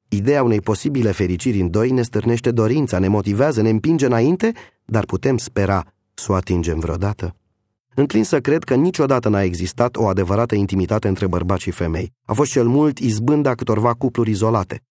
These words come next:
E o iluzie că fericirea s-ar găsi în urma noastră, în trecut, că generațiile precedente au reușit acolo unde noi eșuăm lamentabil. Nici vorbă.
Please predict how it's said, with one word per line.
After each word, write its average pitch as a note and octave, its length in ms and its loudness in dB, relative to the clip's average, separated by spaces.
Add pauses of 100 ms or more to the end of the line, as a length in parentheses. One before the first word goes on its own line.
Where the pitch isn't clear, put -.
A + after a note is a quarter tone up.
(100)
E C3 140 2
o B2+ 120 4
iluzie C#3 500 0
că F#2 140 -2
fericirea G2 480 0
s-ar G#2+ 240 0
găsi A2 320 0
în A2+ 200 4
urma A2+ 380 4
noastră, G2 340 0
în A2 100 2
trecut, A#2+ 560 0
că A#2 120 2
generațiile B2 560 2
precedente B2 480 2
au A#2 120 4
reușit A2+ 360 0
acolo B2+ 500 2
unde B2 260 2
noi B2+ 520 0 (420)
eșuăm B2 440 2
lamentabil. A2 680 0 (420)
Nici C#3 240 2
vorbă. A2+ 440 -2